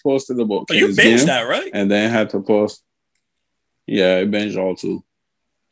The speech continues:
Speaker 2: Fuck, bro. <laughs> Uh, then you had to post those clips. Alt No Zero, guys. If there's two animes to avoid, avoid, it's that and fucking King's Game, dog.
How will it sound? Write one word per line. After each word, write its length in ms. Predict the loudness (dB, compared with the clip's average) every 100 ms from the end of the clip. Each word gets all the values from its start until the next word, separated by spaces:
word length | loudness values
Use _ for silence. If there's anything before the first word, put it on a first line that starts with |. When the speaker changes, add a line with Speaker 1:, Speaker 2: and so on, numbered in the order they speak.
| _
Speaker 2:
Fuck, 540 | -20 -20 -20 -20 -20
bro. 360 | _ -20 _ -20 -18 -16 -14 -16 -18 -20 _ _ _ _ _ _ _
<laughs> 0 |
Uh, 240 | -10 -8
then 140 | -8 -6
you 100 | -6
had 80 | -6
to 60 |
post 300 | -8 -6 -6
those 180 | -10 -14
clips. 580 | -12 -10 -10 -10 -14 -16 _ _ _ _ _ _ _ _ _ _ _ _ _ _ _ _ _ -20 -20 _ _ _ _ _ _ _ _ -12
Alt 180 | -10 -8
No 200 | -8 -8
Zero, 340 | -10 -12 -12
guys. 500 | -10 -8 -8 -12 -16 _ _ _
If 100 | -12
there's 160 | -10 -8
two 140 | -2
animes 440 | -2 -2 0 -2 -2
to 160 | -4
avoid, 440 | -2 0 2 2 0 -4
avoid, 360 | -2 0 0
it's 100 | -2
that 380 | -2 2 2 0 -6 _ _ _ _
and 220 | -20 -20
fucking 300 | -16 -16 -16
King's 280 | -16 -16 -16
Game, 260 | -18 -20 -18
dog. 320 | -14 -14 -16